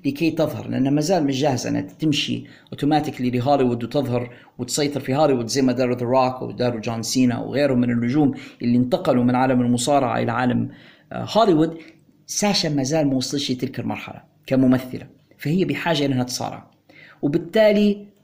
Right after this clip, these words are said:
مش حينفعها اتحاد زي إم إل دبليو، اتحاد زي إمباكت رسلينج، إن دبليو إيه، هؤلاء كلهم ما ينفعوهاش.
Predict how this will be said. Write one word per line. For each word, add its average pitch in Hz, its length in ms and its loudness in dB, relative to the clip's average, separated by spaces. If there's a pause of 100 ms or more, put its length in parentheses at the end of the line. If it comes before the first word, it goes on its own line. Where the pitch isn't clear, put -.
(480)
مش 180 200 0
حينفعها 160 420 -2
اتحاد 139 400 -4
زي 120 280 -2
إم 127 100 4
إل 120 120 -2
دبليو، 156 560 0 (160)
اتحاد - 280 -4
زي 110 200 -4
إمباكت - 340 -8
رسلينج، 143 460 0 (420)
إن 131 120 4
دبليو 120 320 -2
إيه، 156 260 0
هؤلاء 165 340 0
كلهم 170 220 0
ما 143 60 4
ينفعوهاش. 120 600 -2